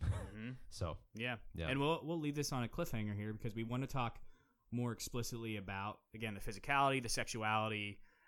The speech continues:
Speaker 2: of especially black men, but black women and just black culture in general. And we're gonna do that in a different episode 'cause we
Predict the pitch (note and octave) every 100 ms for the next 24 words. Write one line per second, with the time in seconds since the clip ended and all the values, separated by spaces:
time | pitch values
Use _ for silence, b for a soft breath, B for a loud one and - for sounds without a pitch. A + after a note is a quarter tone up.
0 | b G#2 G#2 A2 A#2+ - - - - G2+
1 | - B2 - - - B2 A#2+ A#2 A#2 A#2
2 | A#2 G#2 G#2+ G#2+ A2+ A2 A2+ G#2 G2 G#2
3 | G2 - G#2 - G2+ G2 G2+ A#2 D#3 D#3+
4 | A2 A#2+ C#3 A#2+ B2+ A2 G#2+ G#2 - A#2
5 | G#2+ G#2